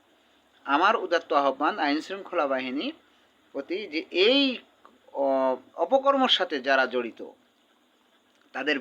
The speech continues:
ভিডিও ফুটেজ দেখে তাদের প্রত্যেকজনকে চব্বিশ ঘন্টার মধ্যে গ্রেপ্তার করবেন। আমরা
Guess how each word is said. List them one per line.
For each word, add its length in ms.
ভিডিও 320
ফুটেজ 240
দেখে 220
তাদের 280
প্রত্যেকজনকে 680
চব্বিশ 340
ঘন্টার 300
মধ্যে 240
গ্রেপ্তার 340
করবেন। 240
আমরা 360